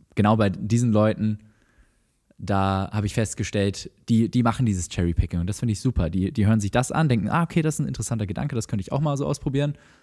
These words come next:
„Ja, aber das, was die da gesagt haben, nee, das sehe ich ganz anders, das muss ich jetzt nicht, äh, übernehmen.“ Und so weiter und so fort.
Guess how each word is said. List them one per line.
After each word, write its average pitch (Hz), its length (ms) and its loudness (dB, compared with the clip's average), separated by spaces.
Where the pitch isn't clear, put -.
„Ja, 85 140 -8
aber 85 120 -6
das, 98 200 -6
was 98 120 -4
die 117 100 -2
da 123 180 4
gesagt 117 340 0
haben, 107 140 2
nee, 80 140 -4
das 85 160 -6
sehe 98 80 -2
ich 87 60 -4
ganz 82 180 -6
anders, 80 280 -6
das - 180 -6
muss 95 200 -4
ich - 120 -10
jetzt - 160 -6
nicht, - 260 -10
äh, 98 240 -10
übernehmen.“ - 380 -6
Und 98 140 -6
so 95 100 -2
weiter 87 200 0
und 82 80 -2
so - 80 -8
fort. 82 260 -4